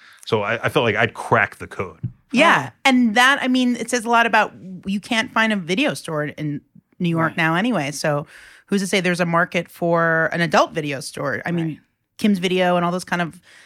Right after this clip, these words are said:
Speaker 2: uh, secondhand movie shops, the places to get really rare movies, you can just Google them,
Speaker 3: Yeah.
Speaker 2: you know, and, and
Speaker 3: Oh, I
Speaker 2: this
Speaker 3: miss Kim's Video.
Speaker 2: Yeah, I love that. All those stores, Allen's Alley, all those kind of great movie stores where you could find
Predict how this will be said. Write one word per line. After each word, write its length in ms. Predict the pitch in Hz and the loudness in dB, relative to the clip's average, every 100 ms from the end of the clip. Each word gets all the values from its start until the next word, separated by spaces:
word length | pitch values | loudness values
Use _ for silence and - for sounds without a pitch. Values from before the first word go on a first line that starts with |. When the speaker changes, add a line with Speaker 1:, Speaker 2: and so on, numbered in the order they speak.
| _ _ | _ _
Speaker 2:
uh, 360 | 165 156 151 156 | -2 -2 -2 -6
secondhand 500 | - 190 190 180 180 | -6 -4 0 2 2
movie 240 | 180 180 | 0 0
shops, 460 | 180 - 175 175 - | -2 2 4 4 0
the 80 | 175 | -8
places 300 | 185 - 165 | -8 -8 -10
to 60 | |
get 160 | 165 165 | -6 -6
really 200 | 175 175 | -4 -4
rare 220 | 160 170 160 | -2 -2 -2
movies, 400 | 185 196 175 160 | -4 -4 -4 -6
you 60 | |
can 100 | 185 | -10
just 340 | 170 - - - | -12 -12 -16 -4
Google 260 | 170 262 202 | 0 2 0
them, 300 | - - - | -4 -14 -16
Speaker 3:
Yeah. 300 | 143 135 170 | -12 -10 -4
Speaker 2:
you 80 | 160 | -2
know, 240 | 156 175 | 0 0
and, 260 | 147 143 - | -2 -4 -6
and 120 | 151 | -6
Speaker 3:
Oh, 160 | 175 170 | -4 -4
I 60 | |
Speaker 2:
this 100 | 156 | -4
Speaker 3:
miss 140 | 151 - | -6 -12
Kim's 340 | - 147 135 | -14 -14 -14
Video. 200 | 147 143 | -16 -2
Speaker 2:
Yeah, 220 | 220 208 | 4 6
I 60 | 180 | 6
love 240 | 175 277 | 2 4
that. 240 | 247 170 - | 2 2 0
All 160 | 196 311 | 4 4
those 180 | 277 - | 4 0
stores, 240 | 196 170 | -2 0
Allen's 300 | 165 208 202 | 0 0 4
Alley, 260 | 180 220 240 | 4 4 2
all 140 | 196 | 0
those 160 | 220 - | 0 -2
kind 180 | 220 190 | -4 -4
of 80 | |
great 400 | - 185 190 180 | -2 -2 -2 -4
movie 240 | 190 196 214 | -4 -4 -4
stores 240 | - 165 | -4 -6
where 80 | 160 | -6
you 80 | 156 | -10
could 140 | 151 | -12
find 580 | - 165 165 180 175 | -2 0 2 0 -2